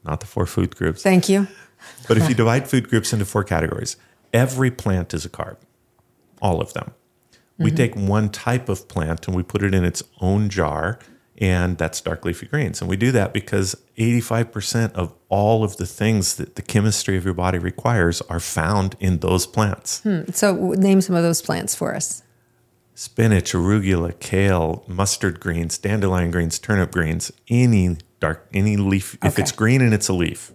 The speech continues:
Speaker 2: Okay, great.
Speaker 1: it goes into this jar. Super easy to identify. And then we have a second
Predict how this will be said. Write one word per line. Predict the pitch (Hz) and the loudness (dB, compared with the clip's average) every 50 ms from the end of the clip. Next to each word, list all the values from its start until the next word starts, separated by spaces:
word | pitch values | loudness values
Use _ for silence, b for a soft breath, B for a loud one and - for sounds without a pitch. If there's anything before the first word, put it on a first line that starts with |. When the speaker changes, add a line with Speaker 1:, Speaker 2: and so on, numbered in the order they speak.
| - - - | -12 -4 -2
Speaker 2:
Okay, | 214 190 - - - - _ _ _ _ _ | -2 -2 -2 -4 -10 -12 _ _ _ _ _
great. | - - 151 156 156 - _ _ _ - | -10 -8 -8 -8 -10 -14 _ _ _ -2
Speaker 1:
it | - 92 - | -2 0 2
goes | 104 98 95 85 | 4 2 4 4
into | 98 95 92 - 95 | 2 0 0 -2 -4
this | 82 87 90 - - | -4 -4 -4 -4 -4
jar. | - 87 - - - - _ _ _ _ b b b b b b | -4 -4 -6 -6 -8 -12 _ _ _ _ b b b b b b
Super | b - - - 127 123 123 123 | b -2 0 2 2 2 4 4
easy | 107 104 95 98 92 | 2 4 2 0 0
to | - 95 | 0 0
identify. | 87 80 80 80 80 80 - - 123 120 - b b b b b b b b | 0 0 0 -2 -4 -4 -6 -8 -12 -12 -14 b b b b b b b b
And | - 110 | 2 4
then | 113 131 | 4 4
we | 147 143 | 4 4
have | 135 123 | 2 2
a | 123 | 2
second | - - - 135 139 - 87 80 82 - | 0 0 -2 -2 0 0 -2 -2 -2 -6